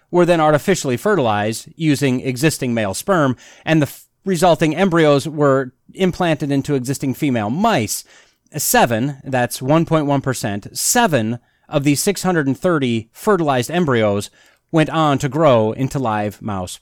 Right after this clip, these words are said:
pups. The article goes on to say that those seven mice grew what appeared to be normally and actually became parents, quote, "in the usual way."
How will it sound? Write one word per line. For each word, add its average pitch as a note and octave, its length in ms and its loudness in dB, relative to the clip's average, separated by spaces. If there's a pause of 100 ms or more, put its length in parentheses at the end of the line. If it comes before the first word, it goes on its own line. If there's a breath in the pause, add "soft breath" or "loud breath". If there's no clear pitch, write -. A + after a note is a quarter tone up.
pups. - 640 -6 (520 loud breath)
The F#3 160 4
article A3 340 4
goes D#3 240 2
on C#3 160 2
to B2 60 -2
say C#3+ 240 0
that B2 180 -2
those E3+ 300 2
seven C3 360 -2
mice C#3+ 380 0
grew D3 300 2
what C3 180 2
appeared C3 320 -4
to B2 60 -4
be C3 100 0
normally A2 600 0
and A#2+ 100 -4
actually B2 340 -6
became A2+ 360 -6
parents, C#3+ 440 0 (220 soft breath)
quote, G3 420 2
"in D#3 160 4
the C3 120 2
usual A2+ 520 -2
way." G#2 440 -2